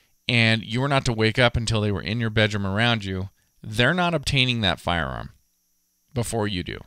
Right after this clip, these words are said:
They're not seeing it and grabbing it. That's one thing. But the more important thing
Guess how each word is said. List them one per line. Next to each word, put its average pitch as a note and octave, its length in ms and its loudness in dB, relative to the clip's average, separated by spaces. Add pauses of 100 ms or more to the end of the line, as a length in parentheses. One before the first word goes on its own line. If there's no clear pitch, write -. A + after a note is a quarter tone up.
They're A2 120 -4
not A#2+ 200 0
seeing C3 400 6
it A2 300 -4 (500)
and A#2+ 100 -6
grabbing G2 360 2
it. - 100 -20 (1000)
That's G#2 340 -2
one B2 200 2
thing. D2 240 -4 (420)
But D#3+ 100 -2
the F3 80 4
more G#3 220 4
important F#3+ 440 2
thing F#2+ 280 -2